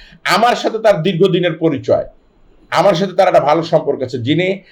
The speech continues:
আমার সাথে এক সেকেন্ডের মুহূর্তের মধ্যে এই, মানে, ধরেন, খারাপ ব্যবহার করতে পারে, এবং পাশাপাশি আমি ভয় পাচ্ছি এই কারণে, কারণ তার হাতে যেন এখন কাঁচা টাকা।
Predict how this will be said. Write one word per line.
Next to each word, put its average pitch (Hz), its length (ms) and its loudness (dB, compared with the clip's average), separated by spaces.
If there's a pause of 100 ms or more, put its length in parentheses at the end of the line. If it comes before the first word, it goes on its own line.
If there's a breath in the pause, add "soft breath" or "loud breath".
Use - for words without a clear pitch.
(240 soft breath)
আমার 165 280 0
সাথে 196 520 -2
এক 165 240 0
সেকেন্ডের 220 560 -2
মুহূর্তের 170 460 2
মধ্যে 117 440 0 (720)
এই, 165 380 0
মানে, 120 360 2
ধরেন, 147 380 0
খারাপ 190 200 4
ব্যবহার 170 300 4
করতে 170 260 -2
পারে, 139 160 6
এবং 165 240 0
পাশাপাশি 202 400 -4
আমি 208 160 -2
ভয় 175 200 2
পাচ্ছি 214 300 0
এই 220 100 2
কারণে, 190 340 2 (280 loud breath)
কারণ 170 160 0
তার 190 180 0
হাতে 202 200 0
যেন 220 160 0
এখন 214 200 0
কাঁচা 226 300 -4
টাকা। - 480 -4